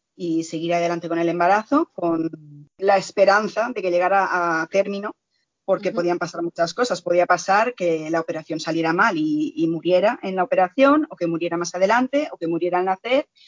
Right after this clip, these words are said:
Speaker 1: o que muriera siendo una niña. Y la otra
Speaker 2: Claro.
Speaker 1: opción era interrumpir el embarazo. Yo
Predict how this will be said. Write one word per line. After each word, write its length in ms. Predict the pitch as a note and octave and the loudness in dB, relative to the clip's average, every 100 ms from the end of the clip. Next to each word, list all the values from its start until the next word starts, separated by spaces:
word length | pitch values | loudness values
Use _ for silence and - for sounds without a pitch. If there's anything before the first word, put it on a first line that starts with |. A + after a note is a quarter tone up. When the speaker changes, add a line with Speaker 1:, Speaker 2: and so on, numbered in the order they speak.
| - _ | -20 _
Speaker 1:
o 80 | G#3 | -2
que 100 | F#3+ | -2
muriera 480 | F#3+ F#3 F#3+ A3 - | 0 2 2 0 -2
siendo 800 | - G3+ G3+ G3+ G3+ F#3+ F#3 F3+ | -6 -4 0 2 4 6 4 2
una 240 | F#3 E3+ | -2 -2
niña. 340 | F3+ A#3 - - _ - | -4 -6 -8 -14 _ -8
Y 120 | A#3 | 2
la 120 | F#3 | 2
otra 180 | F#3+ F#3 | 4 0
Speaker 2:
Claro. 240 | - G3 | 0 -4
Speaker 1:
opción 160 | A3 B3+ _ _ - | -4 -8 _ _ -4
era 240 | F3 F3 E3+ | 0 0 0
interrumpir 480 | F#3+ F3 F3 E3+ | -4 -2 -2 0
el 100 | F3 | 0
embarazo. 580 | F3 F3 E3+ E3+ E3+ D#3 | 2 2 2 0 -4 -10
Yo 80 | - | 0